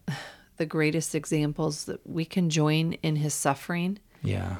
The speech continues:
Speaker 1: In the fact that he was rejected by his own family.
Speaker 2: Right.
Speaker 1: And that was painful.
Speaker 2: Yep.
Speaker 1: And, um, you know, certainly he was the Son of God, and so he loved them still.
Speaker 2: Mm-hmm. Mm-hmm.
Speaker 1: But,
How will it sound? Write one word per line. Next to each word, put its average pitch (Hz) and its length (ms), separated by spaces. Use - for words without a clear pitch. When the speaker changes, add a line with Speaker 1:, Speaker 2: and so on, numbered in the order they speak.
Speaker 1:
In 160 120
the 151 60
fact 147 340
that - 100
he 170 240
was 160 220
rejected 131 520
by 135 80
his 131 220
own 113 160
family. - 420
Speaker 2:
Right. 98 240
Speaker 1:
And 143 260
that 139 260
was 160 140
painful. - 600
Speaker 2:
Yep. 117 200
Speaker 1:
And, 147 520
um, 147 600
you 156 100
know, 147 120
certainly 165 340
he 156 160
was 156 200
the 151 80
Son 156 220
of 143 120
God, 160 340
and 135 100
so - 200
he 147 160
loved 156 380
them 151 300
still. 98 460
Speaker 2:
Mm-hmm. 113 340
Mm-hmm. 110 300
Speaker 1:
But, 165 520